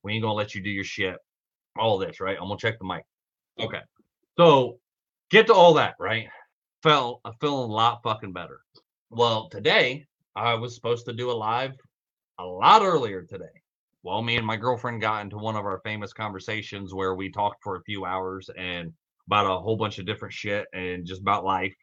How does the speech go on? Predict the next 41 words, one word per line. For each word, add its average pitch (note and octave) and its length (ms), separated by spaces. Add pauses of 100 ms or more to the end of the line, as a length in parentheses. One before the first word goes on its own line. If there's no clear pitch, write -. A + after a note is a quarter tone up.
and F#2 300
communicated G2+ 680 (460)
and G2+ 120
comprehended A#2 640
some F2+ 160
shit, D#2+ 220
I D#2+ 120
think. E2 220 (340)
I E2+ 40
think A#2 180
she, G#2+ 240
uh, F2 220 (280)
she - 160
understands G2+ 640
now, C#2+ 280 (140)
all E2+ 80
right? G2 300 (120)
She G#2+ 180
understands, A2+ 560
don't D3 240
you, A#2 60
babe? G2 240 (200)
You A2+ 100
understand? E3 460 (580)
Yeah, A#2 200
she B2 180
understands. F#2 500
She A2 140
said A2 220
it. D#2+ 80
She's G#2 200
like, G2 180
"Yep." B2 240 (400)
She's G#2+ 180
like, G#2 160
"I B2 120
love B2 280
hearing A2+ 300
this A2 180
man A2+ 260
talk A2 280